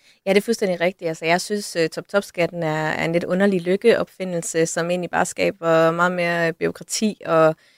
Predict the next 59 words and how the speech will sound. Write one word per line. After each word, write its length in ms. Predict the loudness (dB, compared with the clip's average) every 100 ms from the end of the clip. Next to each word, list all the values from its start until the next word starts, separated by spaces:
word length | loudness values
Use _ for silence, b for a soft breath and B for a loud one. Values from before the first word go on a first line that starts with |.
| _
et 100 | -10
meget 180 | -2 0
mere 160 | 0 -4
kompliceret 540 | -6 -14 -6 0 0
skattesystem, 680 | 0 -2 -2 -4 -6 -4 -4
så 280 | 0 2 2
top-top-skatten 720 | -2 -10 -12 -2 0 0 -2
er 40 |
der 80 | -2
ikke 160 | -2 4
noget, 180 | 4
som, 280 | 4 -2 -2
øh, 140 | -2 0
vi 80 |
vil 160 | 2 2
have 120 | 4
opfundet, 420 | 2 2 -2 0
helt 180 | -2 -4
bestemt 380 | -4 0 0 2
ikke. 180 | -2 -2 b b b b
Øh, 200 | 4 6
og 120 | 4 2
det 60 |
er 40 | 2
jo 60 |
en 120 | 2
afvejning, 420 | 2 2 2 0 -6
som 120 | -10
Liber-, 200 | -10 -10
Liberal 340 | -8 -2 0 0
Alliance 440 | -4 -10 -12 -14
har 100 | -18
taget. 340 | -6 -2 0
Vi 60 | 2
har 80 | 2
så 120 | 0
taget 200 | -2 0
den 80 | 0
afvejning, 560 | -6 -6 -6 -6 -4
at, 120 | -4 -4 0
øh, 240 | 2 2
skattelettelser 840 | 2 0 0 2 0 0 0 0 2
over 140 | 2
hele 200 | 2 0
linjen, 260 | -4 -4 -2
det 100 | 2
er 40 |
egentlig 340 | 2 2 -2 -2
Dan-, 220 | -4 -4 -2
Danmarksdemokraternes 760 | 0 0 -4 -8 -4 -4 -6
politik, 400 | -8 -10 -6 0
og 80 | 2
derfor 200 | 2 2
så 100 | -2
er 40 |
vi 80 | 0
med 180 | 2 2
i 40 |
aftalen. 560 | 4 2 0 -6 -8